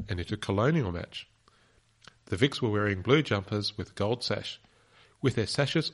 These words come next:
all over the left shoulder, unlike previous seasons, according to the Old Boy in the Argus. Clearly, the Big V jumper is still some time off. The South Australians were in black and white stripes.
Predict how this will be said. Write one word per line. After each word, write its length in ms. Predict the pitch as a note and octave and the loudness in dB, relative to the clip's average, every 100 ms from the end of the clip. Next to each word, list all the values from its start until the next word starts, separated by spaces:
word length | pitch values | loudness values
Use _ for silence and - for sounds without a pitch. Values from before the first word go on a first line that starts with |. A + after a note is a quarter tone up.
| - | 2
all 360 | B2 C#3+ D#3+ B2+ | 6 6 6 4
over 220 | A#2 A#2+ | 4 4
the 120 | G#2+ | 0
left 180 | A2 F#2+ | -2 0
shoulder, 420 | - D#3+ F#2+ E2+ - - | 4 4 4 -2 -8 -6
unlike 280 | G2 F2+ - | -4 -4 -4
previous 360 | - F3 A2+ - | 0 2 2 -2
seasons, 500 | A2 F#2 F#2+ F#2 - | -4 -6 -6 -10 -12
according 360 | - G2 F#2 | -4 -4 -4
to 100 | F2+ | -6
the 80 | F#2+ | -4
Old 200 | F#2+ G2 | -2 -2
Boy 120 | F#2 | -2
in 100 | F2+ | -4
the 120 | F2+ G#2 | -4 -4
Argus. 400 | G#2 - - - _ - - _ - - - _ | -4 -6 -14 -16 _ -20 -20 _ -20 -20 -20 _
Clearly, 400 | - D3 G2 F#2 - _ _ | 2 4 4 -2 -8 _ _
the 80 | - | -4
Big 160 | G2+ | -2
V 160 | F2+ F#2+ | 0 -2
jumper 380 | G#2+ A2 - - - | -2 -4 -6 -10 -10
is 80 | B2 | -8
still 220 | - D#3 | -4 -4
some 220 | - F2+ | -4 -6
time 200 | - F2+ | -6 -6
off. 240 | A2 G#2+ _ _ - - - - _ _ | -8 -10 _ _ -20 -20 -20 -20 _ _
The 80 | - | -6
South 300 | - C#3 C#3 | 2 4 4
Australians 500 | C3 A#2 G#2 G#2 G#2 | -2 -2 -2 -2 -4
were 80 | F#2 | -8
in 80 | E2+ | -2
black 240 | A2+ A#2+ | 0 0
and 100 | C3+ | -2
white 220 | G#2 G2+ | -2 -4
stripes. 540 | - - F2+ - - | -6 -4 -4 -6 -12